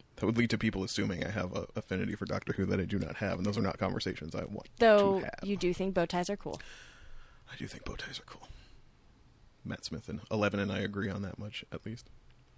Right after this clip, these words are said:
Speaker 1: Because that's what I got for my companion for the evening for my birthday. A, a trio of pocket square bow tie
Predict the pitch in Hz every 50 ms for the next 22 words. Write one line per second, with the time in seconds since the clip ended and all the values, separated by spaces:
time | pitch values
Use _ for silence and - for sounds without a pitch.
0 | - - - - - - - - - - - - - - 139 135 139 127 147 160
1 | - 165 156 160 151 147 160 175 135 131 - - - - - - - - - -
2 | - - - - - - - - - - 120 120 120 120 123 113 135 135 139 117
3 | 107 110 98 98 101 98 104 104 - 113 104 101 101 107 117 - - 87 92 -
4 | - - - - - - - - - 107 - - - - - 104 - - - 151
5 | 156 165 151 127 117 - 113 - - - 143 123 - 110 - - 123 113 113 113
6 | 113 117 - 117 98 95 92 90 -